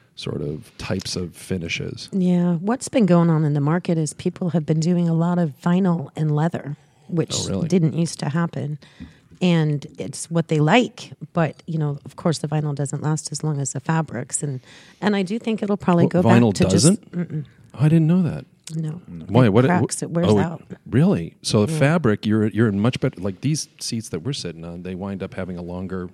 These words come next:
Speaker 1: life to them.
Speaker 2: Yes.
Speaker 3: Right, yes, than
Speaker 1: Oh.
Speaker 3: vinyl. But, uh, y-, you know, where you have probably with a fabric, maybe you have, uh,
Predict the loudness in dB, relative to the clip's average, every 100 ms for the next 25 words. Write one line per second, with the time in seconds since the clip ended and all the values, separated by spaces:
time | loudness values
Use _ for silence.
0 | _ -8 -8 -8 -12 -12 -12 -10 -6 -6
1 | -8 -20 _ -14 -12 -14 -18 -20 -16 -8
2 | -6 -4 -4 -6 -10 -18 -20 0 2 2
3 | -4 -4 -2 -4 -6 -14 _ -10 -10 -6
4 | -4 0 0 0 0 0 -2 0 -2 -2
5 | -4 -4 -4 -6 -8 -10 -4 -4 -4 -6
6 | -10 -8 -8 -8 -10 -8 -4 -4 -6 -10
7 | -10 -12